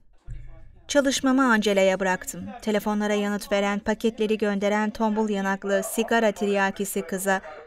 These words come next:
masasından kalkıp beni uğurlarken öpmesi beni şaşırttı. İtalyanlar gibi öptü. İki yanağımdan. "Ne yazık ki evlisin.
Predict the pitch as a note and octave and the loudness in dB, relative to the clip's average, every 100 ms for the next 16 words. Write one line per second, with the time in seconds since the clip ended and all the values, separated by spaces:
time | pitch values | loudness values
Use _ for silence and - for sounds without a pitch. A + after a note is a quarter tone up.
0 | G3 A3+ A#3 A3+ A3 A3+ B3 A3 G#3 A#3 | -2 2 2 0 2 4 4 2 0 -2
1 | - A3+ G#3+ G3 G3+ G3 G3+ G3 A3 G#3 | -2 0 0 0 0 2 4 2 0 -4
2 | G3 F#3+ F#3 - A3+ A3 F#3+ F#3+ - G3 | -4 -6 -8 -4 -4 -2 -4 -4 -6 -8
3 | F#3 - - - _ - - - A#3 C4 | -8 -10 -16 -16 _ -20 -10 -4 6 8
4 | B3 B3+ B3 B3 A#3 G#3 F#3+ F3+ E3+ - | 10 8 8 6 6 4 4 2 0 -12
5 | F#3 _ _ A3+ A3 G#3 G#3 F#3 E3+ F3 | -18 _ _ -4 2 2 2 -2 -6 -10
6 | F3+ - _ _ _ _ _ - - F4+ | -14 -18 _ _ _ _ _ -20 -12 4
7 | C#4+ A3+ A3 - G4+ B3+ F#3+ - G#3+ - | 6 6 4 6 8 8 2 -6 -8 -12